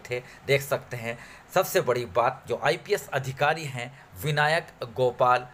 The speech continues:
भोसले, उन्होंने सभी से दिल से मुबारकबाद दी भी और उन्होंने कबूल भी की। सभी से वो मिले, मीडिया के बंधुओं से भी उन्होंने ख़ास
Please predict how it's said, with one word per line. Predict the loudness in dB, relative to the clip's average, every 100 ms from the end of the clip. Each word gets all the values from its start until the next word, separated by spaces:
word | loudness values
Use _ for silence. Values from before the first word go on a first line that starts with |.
| -20 -16
भोसले, | 0 2 2 -2 -4 -6 -18 0
उन्होंने | 4 6 6 4 4 -6 -2
सभी | 0 2 2 0
से | 2 0 0 2
दिल | 2 2
से | 0 0
मुबारकबाद | 0 0 2 0 -4 0 2 2 -2 -20 -20 -18
दी | -4 -2 0
भी | 0 -4 -4 -4 6
और | 6 6 -4 -20 -20 -8
उन्होंने | -4 0 0 0 -4 -6 -4
कबूल | -2 0 -2 -6
भी | -12 -14
की। | -14 -14 -14 -20 -16
सभी | 0 0 2 0
से | -2
वो | -2 -2
मिले, | -4 2 2 0 -10 -12
मीडिया | -4 -4 4 4 2 -2
के | -6 -6 -16 -20 -6
बंधुओं | -2 -2 4 4
से | 4 0
भी | -2 -6
उन्होंने | -6 -4 -2 -2
ख़ास | -2 0 0 -2